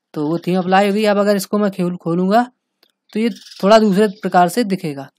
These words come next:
तो यही है, ये देखिए ये आपका ब्लॉग बदल गया पूरा, अब ये इस तरीके से दिखेगा।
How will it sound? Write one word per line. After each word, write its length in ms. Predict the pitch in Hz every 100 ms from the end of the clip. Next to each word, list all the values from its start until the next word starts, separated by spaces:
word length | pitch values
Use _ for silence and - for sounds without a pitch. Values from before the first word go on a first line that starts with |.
| _
तो 80 | -
यही 240 | 196 208 214
है, 240 | 196 247 254 _ _ _ _ -
ये 100 | 165
देखिए 340 | 156 151 139 - _ _ _ _ -
ये 60 |
आपका 200 | 175 175 185
ब्लॉग 300 | 175 208 220
बदल 220 | 185 170
गया 180 | 143 135
पूरा, 280 | - 131 131 _ _ _ _
अब 80 | 165
ये 100 | 196
इस 120 | 196
तरीके 280 | - 170 160
से 120 | 156 214
दिखेगा। 360 | 160 151 135